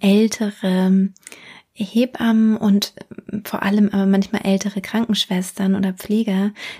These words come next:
die noch, ähm, ja, eine ganz alte Information haben, nämlich dass alle vier Stunden, ähm, das Trinken reicht. Das reicht aber nicht aus. Also es ist wichtig, wirklich,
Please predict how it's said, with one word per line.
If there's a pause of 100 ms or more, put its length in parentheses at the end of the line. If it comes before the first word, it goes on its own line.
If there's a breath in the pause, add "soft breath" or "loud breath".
(120)
die
noch,
ähm,
ja,
eine
ganz
alte
Information
haben,
nämlich
dass
alle
vier
Stunden, (500 loud breath)
ähm,
das
Trinken
reicht. (240 loud breath)
Das
reicht
aber
nicht
aus.
Also
es
ist
wichtig,
wirklich,